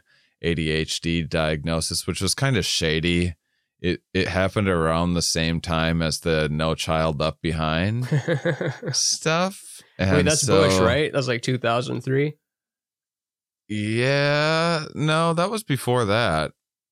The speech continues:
Speaker 1: That,
Speaker 2: I thought
Speaker 1: that
Speaker 2: No
Speaker 1: was,
Speaker 2: Child Left
Speaker 1: that
Speaker 2: Behind
Speaker 1: was
Speaker 2: was a
Speaker 1: when we were in
Speaker 2: Bush
Speaker 1: school.
Speaker 2: thing.
Speaker 1: That was, I think that was first Bush.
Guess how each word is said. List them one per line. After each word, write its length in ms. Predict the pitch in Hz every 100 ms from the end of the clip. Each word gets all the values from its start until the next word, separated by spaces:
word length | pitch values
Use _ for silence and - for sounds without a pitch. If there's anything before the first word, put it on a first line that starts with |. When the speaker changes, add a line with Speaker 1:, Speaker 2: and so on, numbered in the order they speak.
| _ _
Speaker 1:
That, 160 | 107
Speaker 2:
I 20 | 123
thought 220 | 214 95
Speaker 1:
that 100 | 127
Speaker 2:
No 120 | 151
Speaker 1:
was, 80 | 160
Speaker 2:
Child 260 | 165 156 143
Left 100 | 139
Speaker 1:
that 60 |
Speaker 2:
Behind 200 | 123 139
Speaker 1:
was 20 | 131
Speaker 2:
was 120 | 127
a 40 |
Speaker 1:
when 80 | 92
we 60 | 87
were 40 |
in 60 | 113
Speaker 2:
Bush 220 | 95 76
Speaker 1:
school. 300 | - 78 76
Speaker 2:
thing. 260 | 64 104 120 _ _ _ _ _ _ _ _ _ _ _ _ _
Speaker 1:
That 140 | 113
was, 260 | 78 95 85
I 120 | -
think 200 | 92 117
that 100 | 123
was 180 | 85 80
first 420 | - 101 135 - -
Bush. 540 | 60 55 - - -